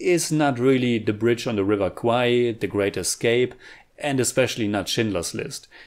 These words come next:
It doesn't shy away from drastic imagery, and I was impressed how timely it still is regarding the whole Hindus against Muslim angle, and how Indian people are still fighting each other. But it's also important to understand, or good to accept,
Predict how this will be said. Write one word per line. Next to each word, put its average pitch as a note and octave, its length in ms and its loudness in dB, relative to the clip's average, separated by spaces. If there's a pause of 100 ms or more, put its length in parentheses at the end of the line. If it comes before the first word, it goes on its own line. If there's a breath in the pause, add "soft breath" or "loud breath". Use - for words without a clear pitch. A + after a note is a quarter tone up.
(100)
It C3+ 80 -2
doesn't F#3 280 2
shy E3+ 180 -2
away D3 280 4
from A#2+ 240 -2
drastic G#2 420 -2
imagery, A2 640 0
and A2+ 140 -4
I G#2 80 0
was C3 340 -2
impressed C#3 360 0
how G#2+ 100 0
timely C3 400 -2
it G2 100 -2
still G2+ 260 0
is C3 280 0
regarding A#2+ 480 -2
the G#2+ 60 2
whole G#2 180 2
Hindus A#2 480 -2
against F#2+ 340 -8
Muslim A2 400 -4
angle, G2+ 400 -2 (380 loud breath)
and B2+ 80 -2
how D3 120 2
Indian E3 300 0
people C#3 380 0
are - 120 -12
still B2+ 200 -2
fighting A#2 420 -2
each G#2+ 160 -8
other. A#2 440 -2 (420 loud breath)
But C#3+ 80 -2
it's E3 160 -4
also F3 320 -4
important D3 400 -2
to C#3 100 -2
understand, C3+ 720 -4
or C3 320 -2
good A#2 360 0
to B2 140 0
accept, G#2+ 460 0